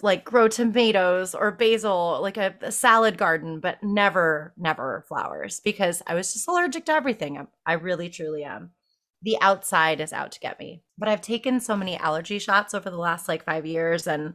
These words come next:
I still take Allegra and, and Singular every day for, like, asthma allergies and the like, that I'm getting to the point where I can sort of enjoy a flower here and there. So I,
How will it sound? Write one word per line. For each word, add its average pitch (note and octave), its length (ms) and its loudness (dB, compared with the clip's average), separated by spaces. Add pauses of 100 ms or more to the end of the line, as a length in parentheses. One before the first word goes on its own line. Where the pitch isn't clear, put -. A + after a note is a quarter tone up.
I F3 100 4
still D#3 280 2
take D#3 320 -4
Allegra D3 640 2
and, E3 400 -6 (140)
and D#3+ 180 -4
Singular D3+ 520 0
every D3 220 -4
day C3 320 -4
for, D3+ 220 -2
like, C#3 280 -4
asthma C#3+ 280 -4
allergies A2 720 -6 (180)
and F3 200 0
the F3 100 4
like, D#3 460 4 (380)
that G#3+ 220 4
I'm G#3+ 160 6
getting A3 380 6
to D4+ 120 -4
the E4+ 120 4
point B3 260 4
where G#3 120 6
I F#3+ 160 4
can G#3 180 -4
sort E3+ 300 -2
of F#3 120 -2
enjoy G3+ 680 2 (280)
a B3 60 -4
flower A#3 420 0
here B3+ 220 -2
and A#3+ 140 -2
there. B3 280 -4
So G#3 260 4
I, G3+ 300 4